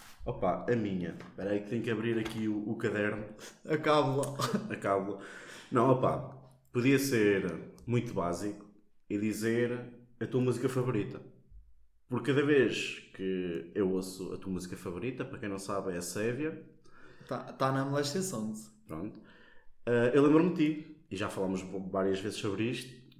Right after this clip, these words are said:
Speaker 1: que esta música me lembra automaticamente de ti,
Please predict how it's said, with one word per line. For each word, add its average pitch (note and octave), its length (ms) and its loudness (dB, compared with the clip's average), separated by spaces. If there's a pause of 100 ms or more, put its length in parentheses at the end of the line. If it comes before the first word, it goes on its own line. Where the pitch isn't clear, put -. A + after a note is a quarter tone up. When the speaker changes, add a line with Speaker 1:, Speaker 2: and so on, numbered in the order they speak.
(100)
Speaker 1:
que G2 1120 -2 (680)
esta B2+ 260 2
música A#2 440 0
me G#2 360 -4
lembra A#2 280 2
automaticamente G#2+ 760 -2
de G#2+ 140 -14
ti, C3 400 -4